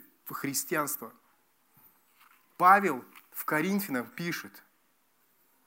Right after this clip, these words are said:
тот Павел, который на этом суде, он пишет Коринфянам, он говорит: «Если Христос не воскрес, то проповедь наша тщетна.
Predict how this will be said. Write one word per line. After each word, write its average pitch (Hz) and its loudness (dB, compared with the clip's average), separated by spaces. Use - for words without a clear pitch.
тот 160 -6
Павел, 185 2
который 131 -4
на 131 -2
этом 123 -4
суде, 151 -4
он 127 -6
пишет 123 -6
Коринфянам, 139 -6
он 123 -10
говорит: 131 -6
«Если 147 0
Христос 160 -2
не 185 -2
воскрес, 196 -4
то 135 -2
проповедь 160 -2
наша 151 -8
тщетна. - -10